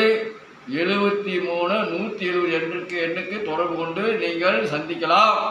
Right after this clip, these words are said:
தயவு செய்து நான் சொல்வது நன்றாக தான் உள்ளது என்று தெரிந்த வாசகர்கள்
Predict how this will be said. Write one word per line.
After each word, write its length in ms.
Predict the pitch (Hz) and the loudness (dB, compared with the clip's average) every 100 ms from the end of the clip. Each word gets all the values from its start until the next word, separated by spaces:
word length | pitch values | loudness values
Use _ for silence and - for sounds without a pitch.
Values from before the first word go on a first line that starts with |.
| - - - - - - - - - | -6 -12 -18 -20 -20 -20 -20 -20 -6
தயவு 360 | 143 151 196 208 | 2 4 4 2
செய்து 400 | 202 208 220 226 | 0 0 2 4
நான் 300 | 185 175 175 | 6 4 2
சொல்வது 420 | 165 202 214 202 | -2 -2 0 0
நன்றாக 420 | 180 170 190 190 | 0 2 4 6
தான் 200 | 196 202 | 6 4
உள்ளது 480 | 190 185 185 202 214 | 4 4 4 4 4
என்று 360 | 208 190 208 208 | 4 0 -2 -2
தெரிந்த 360 | 175 185 190 180 | 0 0 2 2
வாசகர்கள் 1200 | 165 - 135 156 165 170 175 202 220 220 214 - | 2 0 0 2 2 2 4 6 4 2 -2 -6